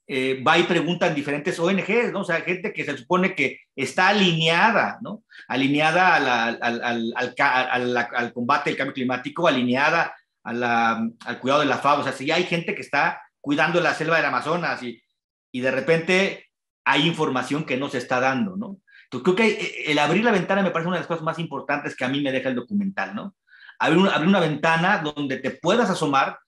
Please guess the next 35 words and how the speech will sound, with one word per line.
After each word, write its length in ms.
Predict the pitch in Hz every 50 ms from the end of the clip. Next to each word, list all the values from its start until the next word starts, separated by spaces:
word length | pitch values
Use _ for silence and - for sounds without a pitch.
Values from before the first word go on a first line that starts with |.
| _ _ _ -
y 100 | 131 127
ver 240 | 151 156 151 143
que, 340 | - 139 123 120 113 - - _ _ _ _ -
como 160 | 127 123 143
dice 160 | 143 151 151
Lore, 240 | 147 156 170 165 - 156
lo 220 | 135 135 131 131
que 120 | 131 131
se 180 | 123 - - 131
está 320 | 127 - - 190 190 190
comenzando 540 | 196 214 196 165 160 - 156 147 143 139 131
a 40 | 120
hacer, 200 | 110 - 196 196
lo 120 | 151 127
que 80 | - 113
se 120 | - 127
ha 60 | 123 135
hecho, 360 | 135 - 156 156 - - _ _ _ _ _ _ _ -
no 180 | 127 131 143 156
está 220 | 151 - 143 135
mal, 380 | 135 131 139 170 220 135 - -
¿no? 120 | - 95 107
O 60 | 104
sea, 160 | - 131 127
reducir, 680 | 117 120 123 131 127 127 143 156 156 160 151 - - _ _ _ _ _ -
eh, 640 | 117 117 113 113 113 113 107 107 104 90 82 82 87 85 85 90 - 104 - - - - 120 113 107 117 120 120 123 113 -
el 420 | 107 110 110 110 113 110 104 104 101
consumo 420 | - 127 123 117 139 147 147 143
de 60 | 135 135
todas 180 | 147 143 131
estas 160 | - 147 131
cosas 200 | - 139 123 120
no 80 | 123 139
está 200 | 143 - 147 131
mal, 280 | 127 127 139 175 -